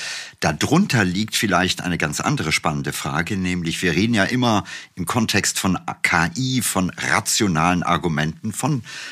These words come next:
wer wird die Wirtschaft, äh, in der Wirtschaft weiterkommen oder wie ändern sich Jobs. Wir müssen, glaube ich, mehr auch über emotionale Aspekte reden. Also ich frage dich, Christoph, was passiert,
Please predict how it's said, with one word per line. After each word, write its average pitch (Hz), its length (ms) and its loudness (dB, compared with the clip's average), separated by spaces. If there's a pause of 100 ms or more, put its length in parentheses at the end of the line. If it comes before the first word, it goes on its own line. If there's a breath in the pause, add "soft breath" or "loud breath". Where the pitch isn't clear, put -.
(120)
wer 76 280 0
wird 85 180 0
die 104 120 4
Wirtschaft, - 640 0
äh, 76 640 2
in 92 160 -2
der 87 140 0
Wirtschaft 82 380 0
weiterkommen 78 680 0
oder 71 440 0
wie 85 280 -6
ändern 82 280 0
sich - 240 -4
Jobs. - 420 -2 (580 loud breath)
Wir 82 120 2
müssen, 123 360 2
glaube 110 260 0
ich, 107 140 0
mehr 98 400 2
auch 98 180 -4
über 95 420 -2 (140)
emotionale 87 880 0
Aspekte - 580 -4
reden. 127 440 -6 (440 loud breath)
Also 92 140 0
ich - 160 0
frage 82 280 2
dich, 113 200 0
Christoph, 120 600 0
was 82 340 0
passiert, 87 720 -2